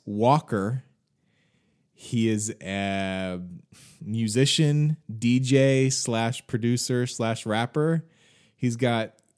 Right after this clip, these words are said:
three videos on YouTube,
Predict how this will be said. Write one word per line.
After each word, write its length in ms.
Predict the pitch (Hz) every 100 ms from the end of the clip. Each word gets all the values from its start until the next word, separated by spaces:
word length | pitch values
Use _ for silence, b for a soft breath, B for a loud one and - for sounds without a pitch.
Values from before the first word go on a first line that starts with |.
| - -
three 440 | 139 127 131 143 160
videos 800 | 139 139 127 113 104 110 113
on 240 | 120 117 120
YouTube, 600 | 117 120 - 92 82